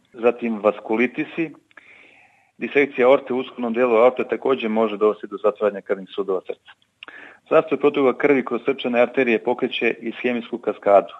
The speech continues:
Dolazi do aktiviranja anaerobnih procesa dobijanja energije,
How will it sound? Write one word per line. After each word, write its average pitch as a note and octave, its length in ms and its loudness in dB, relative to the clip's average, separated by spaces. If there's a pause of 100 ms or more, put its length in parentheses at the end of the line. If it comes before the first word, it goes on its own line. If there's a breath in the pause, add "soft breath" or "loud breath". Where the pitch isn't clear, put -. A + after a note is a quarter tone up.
(160)
Dolazi G#2 340 -10
do - 140 -14
aktiviranja G#2+ 600 0
anaerobnih G#2+ 680 -2
procesa G#2+ 400 -6
dobijanja G2+ 420 -4
energije, A2+ 540 -4